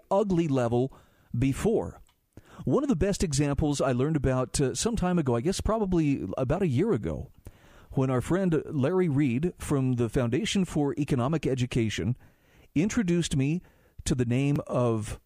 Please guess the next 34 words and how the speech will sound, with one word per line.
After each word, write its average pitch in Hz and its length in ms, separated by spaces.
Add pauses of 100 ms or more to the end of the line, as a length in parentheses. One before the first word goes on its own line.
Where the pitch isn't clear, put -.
Walter 190 540
Duranty. 120 800 (1800)
And 113 100
if 113 60
you're 131 100
not 226 160
familiar 190 320
with 156 140
this 147 180
name, 131 300
I'm 127 100
gonna 127 160
give 156 180
you 143 120
a 113 40
quick 156 240
snapshot 127 520
here. 113 160 (200)
I 127 60
have 131 220
two 214 400 (260)
remarkable 147 840
articles, 123 440
one 160 180
from 165 240
Jen 143 260
Mafasanti 165 720 (380)
and 120 260
one 175 220
from, 135 400
uh, 120 160
Jeffrey 165 500
A. 139 140
Tucker, 123 540